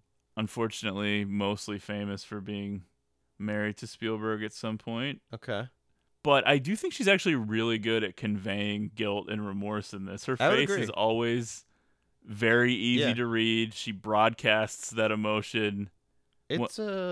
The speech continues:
Speaker 1: I
Speaker 2: strong
Speaker 1: guess
Speaker 2: performance from her.
Speaker 1: one of the only bad marks you could give her was that she didn't have the good sense to avoid the cameo in The Rage, Carrie two, which I guess some people like.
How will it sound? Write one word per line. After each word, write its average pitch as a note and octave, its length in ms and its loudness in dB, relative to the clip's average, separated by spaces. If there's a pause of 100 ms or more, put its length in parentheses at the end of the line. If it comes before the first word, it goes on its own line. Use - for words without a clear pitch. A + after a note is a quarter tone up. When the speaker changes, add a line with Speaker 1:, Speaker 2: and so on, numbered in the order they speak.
(120)
Speaker 1:
I A#2+ 60 6
Speaker 2:
strong F3 140 2
Speaker 1:
guess D#3 140 2
Speaker 2:
performance D#3 560 -4
from G2+ 200 -14
her. G2+ 240 -10 (480)
Speaker 1:
one B2 320 0
of B2 100 2
the A#2+ 140 4
only A2+ 280 2 (580)
bad A2 340 0
marks G#2+ 400 -2
you A2 80 -8
could G2+ 160 -10
give G#2 160 -2
her G#2 120 -2
was G2+ 220 -4
that G2 220 -6
she G2+ 480 -4 (400)
didn't A2+ 260 -2
have G#2+ 240 0
the G#2 100 -4
good G#2 280 -2
sense G#2 480 -4
to G2+ 460 -6
avoid G#2 460 -2
the G2+ 60 -8
cameo G2 680 -4
in F#2+ 100 -4
The G#2 100 -4
Rage, G2 520 -2
Carrie G#2 340 -4
two, G2 540 -6
which C#3 160 -2
I A3 60 4
guess F4 160 2
some G4 180 0
people F#3 360 -6
like. G2 460 0